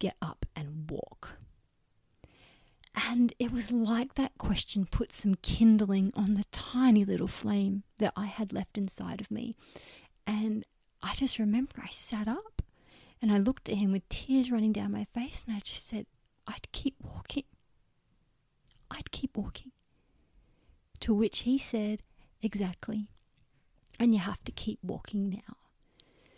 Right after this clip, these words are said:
Phew. And he told me that there would be someone or something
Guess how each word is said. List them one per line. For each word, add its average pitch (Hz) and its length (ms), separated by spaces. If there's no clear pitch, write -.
Phew. 233 380
And 233 320
he 202 200
told 233 380
me 233 200
that 202 260
there 226 160
would 233 180
be 214 140
someone 202 720
or 214 140
something 208 680